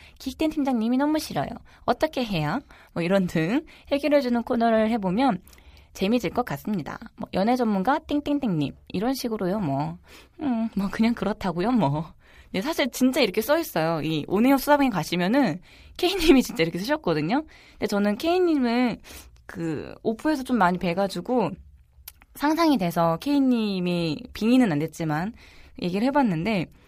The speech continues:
굉장히 본인은 좀 쑥스러움 많이 타는 그런 좀 내향적인 사람이라고 얘기하지만 제가 봤을 땐 절대 그렇지 않거든요. 좀, 네, 굉장히 유니크한 분이세요. K님의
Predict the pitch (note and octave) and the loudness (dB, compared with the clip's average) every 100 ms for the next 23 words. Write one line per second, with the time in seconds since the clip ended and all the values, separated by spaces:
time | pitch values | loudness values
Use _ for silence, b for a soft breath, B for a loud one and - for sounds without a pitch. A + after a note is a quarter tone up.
0 | B B - A#3 C4 C4 G3 G#3+ A3 G#3+ | B B -4 0 2 2 0 0 2 2
1 | G#3 G3+ F#3 E3 - B B - A3 G#3 | 0 0 -2 -2 -6 B B -12 -4 -4
2 | G3+ - E4 D4+ F#3 D3+ F#3 G3+ F3 E3 | -4 -2 2 4 4 2 0 -2 0 0
3 | E3+ E3+ E3 - E3+ E3 D#3+ - D#3+ D#3 | -2 -2 -4 -4 -4 -2 -4 -6 -6 -4
4 | D3+ D#3 B B B - F#2 F2+ F#3+ A#3+ | -6 -8 B B B -18 -14 -4 0 2
5 | C4 B3 B3 C4 B3+ A#3+ G3+ D#3+ E3 F#3 | 2 2 2 2 2 2 0 -2 -2 -4
6 | - G3+ G#3 F3+ F3+ F#3 F#3 F#3 D3+ D3 | -2 -4 -4 -8 -8 -8 -8 -6 -6 -8
7 | D#3 D#3+ A#3+ F4 B B B - G#3+ F#3+ | -8 -4 -2 -2 B B B -14 -8 -8
8 | F#3 B B B E3 D3 - F3+ F#3 E3+ | -8 B B B -12 -10 -10 -6 -2 0
9 | G#3+ C4+ - F#3 D#3 C#3+ - D#3+ D#3 D3+ | 2 2 0 -4 -2 -6 -8 -10 -10 -10
10 | C#3+ D#3+ - b b b b b - A3+ | -10 -10 -18 b b b b b -6 -2
11 | A#3 F#3 D3+ D#3 A#3+ | 0 0 -2 -2 -4